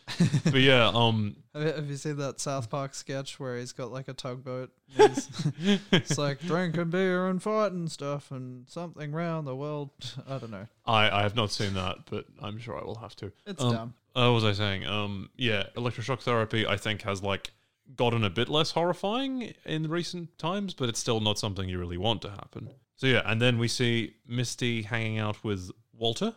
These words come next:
Speaker 2: played by Elijah Wood, and he's like, "Oh, you know, kidnapping, cults, deaths.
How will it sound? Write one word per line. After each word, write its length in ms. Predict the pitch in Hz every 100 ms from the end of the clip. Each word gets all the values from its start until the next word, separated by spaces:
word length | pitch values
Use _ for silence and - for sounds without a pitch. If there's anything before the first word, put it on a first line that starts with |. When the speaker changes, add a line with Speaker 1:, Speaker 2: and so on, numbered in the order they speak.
| -
Speaker 2:
played 200 | 113 98
by 140 | 104
Elijah 360 | 104 104 98 101
Wood, 200 | 98 139
and 40 |
he's 120 | 123 107
like, 140 | 95
"Oh, 200 | 147 135
you 120 | 135
know, 220 | 120 95 92
kidnapping, 680 | - 110 113 107 113 107 110
cults, 520 | - 107 - - -
deaths. 560 | 110 113 110 - -